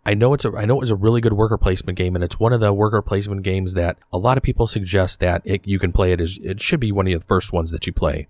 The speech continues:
I've played a lot of worker placement game over the, over the past, you know, year or so. And this was one that just has, I've never been around when anybody's actually been playing it. So I threw a request out to some people.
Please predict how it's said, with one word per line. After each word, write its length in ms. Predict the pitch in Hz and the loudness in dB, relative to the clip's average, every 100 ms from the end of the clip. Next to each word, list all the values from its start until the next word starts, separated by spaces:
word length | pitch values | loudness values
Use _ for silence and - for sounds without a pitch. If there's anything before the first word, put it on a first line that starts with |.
| - | -6
I've 140 | 190 | -2
played 160 | - 143 | 0 0
a 60 | |
lot 180 | 92 92 | 0 -2
of 60 | 85 | -2
worker 180 | 85 | -2
placement 480 | 82 92 92 87 87 | 0 0 0 -6 -8
game 260 | - 85 82 | -4 -2 0
over 220 | 82 87 | -2 -2
the, 180 | 82 80 - | -2 -6 -6
over 160 | 87 | -6
the 80 | 85 | -4
past, 340 | - 90 - - - | -2 -2 -2 -14 -10
you 180 | 92 87 | -4 -2
know, 120 | 82 | -2
year 200 | 85 90 | 2 2
or 80 | 82 | 2
so. 340 | - 82 80 _ _ | 0 -2 -2 _ _
And 140 | - 107 | -2 0
this 140 | 131 | 0
was 160 | 139 113 | 0 0
one 220 | 110 110 | 0 2
that 120 | 101 | -2
just 220 | - 110 | -2 -4
has, 200 | - 95 90 | -4 -6 -6
I've 140 | 90 | -4
never 180 | 101 120 | 0 0
been 160 | 113 107 | 0 0
around 360 | 98 107 101 | 0 0 0
when 100 | 92 | -2
anybody's 400 | 92 85 85 85 92 | -2 0 -2 -2 -4
actually 280 | 95 92 90 | -4 -4 -4
been 140 | 82 | -4
playing 300 | 85 92 82 | -2 0 0
it. 140 | 78 - - | -4 -8 -14
So 160 | - - | -6 -2
I 80 | 87 | -2
threw 200 | - 139 | 0 0
a 40 | |
request 420 | 135 120 110 101 | 0 0 -2 -2
out 100 | 101 - | -4 -4
to 60 | |
some 160 | 101 95 | -6 -4
people. 460 | 101 92 95 92 | -4 0 0 0